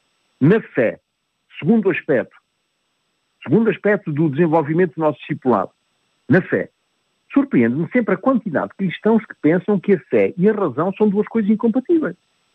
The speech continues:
Como se, para termos fé, tivéssemos de ser todos estúpidos e iletrados. Podemos percorrer a Bíblia de uma ponta à outra e nunca vemos descrito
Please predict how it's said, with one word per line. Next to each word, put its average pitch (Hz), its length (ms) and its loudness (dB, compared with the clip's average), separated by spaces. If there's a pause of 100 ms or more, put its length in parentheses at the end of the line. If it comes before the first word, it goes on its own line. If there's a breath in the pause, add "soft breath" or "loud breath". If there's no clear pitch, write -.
(280)
Como 262 280 2 (180)
se, 98 240 0 (360)
para 240 180 4
termos 120 380 -4 (120)
fé, 170 280 0 (400)
tivéssemos 214 640 0
de - 60 -16 (140)
ser 262 160 0
todos 269 260 -4
estúpidos 240 460 -2
e 175 60 2
iletrados. 233 520 0 (920)
Podemos 113 300 2
percorrer 226 460 -2
a 220 40 4
Bíblia 220 420 0
de 190 140 -2
uma 254 160 2
ponta 123 340 -2
à 135 60 0
outra 165 440 -2 (380)
e 165 120 2
nunca 262 720 2
vemos 226 480 -2
descrito - 520 -4